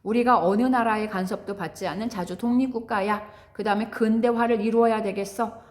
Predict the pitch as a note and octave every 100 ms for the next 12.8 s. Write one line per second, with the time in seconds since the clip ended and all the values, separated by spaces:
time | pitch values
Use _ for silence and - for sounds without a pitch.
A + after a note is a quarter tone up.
0 | - D#3+ F3+ G#3 G#3 G3+ F#3 E3+ - G#3
1 | C#4 C4+ C4 C4+ B3 D#3+ D#3+ F3+ - -
2 | F3+ C#4 E4 - - - G#3 A3 F#3+ -
3 | F#3 - - C4 C#4 C4 G3 G3 G#3+ G#3+
4 | E3+ F3 G#3 - - C4+ G#4+ - - -
5 | - E3+ F3+ F#3+ A3 G#3 F3 E3+ F3 E3
6 | D3+ F#3 A#3 F3 D#3+ F#3+ A3 - E3+ F3+
7 | B3+ D#4 E4+ D#4+ D#4 D4+ D4 G3+ F#3+ F3+
8 | F3+ A#2 - - F#3 - - _ - E3+
9 | F#3+ F#3 E3 F#3+ G#3 G3+ G#3+ G#3+ G#3 D3
10 | D#3+ G3+ F#3+ F3+ G3 E3+ D#3 E3 E3+ D#3
11 | E3+ C4+ F4 - - - - E4 F4 E4+
12 | F4 E4 A#3 - D3 A#2 B2+